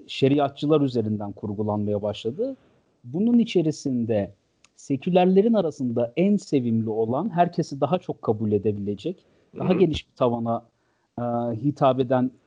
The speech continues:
Speaker 1: partilerden birisi M H P'ye dönüştü bir anda, hatırlarsınız. M H P'nin bir oy patlaması var doksanlarda, yirmi sekiz Şubat'ta. Malatya'da o dönemde belediye başkanı, e,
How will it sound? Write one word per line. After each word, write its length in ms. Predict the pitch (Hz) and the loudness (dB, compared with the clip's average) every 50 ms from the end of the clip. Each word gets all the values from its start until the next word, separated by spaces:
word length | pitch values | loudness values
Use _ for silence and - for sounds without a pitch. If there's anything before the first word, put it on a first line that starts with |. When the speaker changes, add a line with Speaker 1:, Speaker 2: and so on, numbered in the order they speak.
| _ | _
Speaker 1:
partilerden 680 | - 123 120 120 - 127 120 117 113 110 117 113 110 | 0 0 0 0 -2 -4 -4 -2 -2 -2 -2 -2 -2
birisi 240 | 110 110 113 - 214 | -2 -4 -4 0 2
M 180 | 233 220 220 208 | 2 2 2 0
H 60 | 233 | -2
P'ye 260 | 226 - 262 277 277 | -4 -2 -2 0 2
dönüştü 380 | 277 285 240 - - - 160 139 | 2 2 2 0 -2 -4 -4 -2
bir 60 | 131 | -2
anda, 260 | 120 117 117 120 113 | -4 -4 -4 -2 -2
hatırlarsınız. 560 | 113 110 - 117 113 113 110 110 - - 110 | -2 -2 -2 0 2 2 2 2 0 -4 -6
M 180 | 107 113 117 120 | -4 -4 -4 -4
H 80 | 127 120 | -2 0
P'nin 360 | - 123 120 123 120 120 120 | 0 2 2 4 2 2 2
bir 60 | 127 | 2
oy 180 | 131 143 165 190 | 2 4 2 2
patlaması 580 | - 247 220 - 175 147 120 113 113 - 113 | 0 -2 -2 0 0 0 0 0 -2 -4 -2
var 180 | 107 107 101 98 | -2 -2 -2 -4
doksanlarda, 560 | 113 110 - - 113 107 110 107 107 101 104 | -8 -10 -8 -6 -4 -2 0 0 0 0 0
yirmi 220 | 107 113 113 120 | 0 0 0 0
sekiz 260 | 113 - 120 - - - | -2 -4 -8 -10 -12 -16
Şubat'ta. 600 | - - 104 98 104 101 - _ - 104 101 101 - _ _ _ _ _ _ _ _ _ _ _ _ _ - | -12 -8 -4 -2 -2 -2 -4 _ -8 -8 -8 -10 -12 _ _ _ _ _ _ _ _ _ _ _ _ _ -4
Malatya'da 640 | 117 120 127 135 160 190 202 - - 220 202 196 208 | -2 0 0 2 2 2 0 0 -2 -2 -2 0 0
o 200 | 202 190 226 208 | 2 2 2 4
dönemde 560 | 226 202 180 151 139 147 151 196 247 285 - _ - | 4 4 4 4 4 2 2 2 0 0 -2 _ -2
belediye 440 | 147 147 160 151 170 196 226 220 190 | 0 0 0 2 2 4 4 4 4
başkanı, 560 | 170 147 - - - 120 117 117 117 113 110 - _ _ - | 2 2 0 -2 -8 -6 -4 -4 -4 -4 -4 -8 _ _ -6
e, 100 | 120 | -4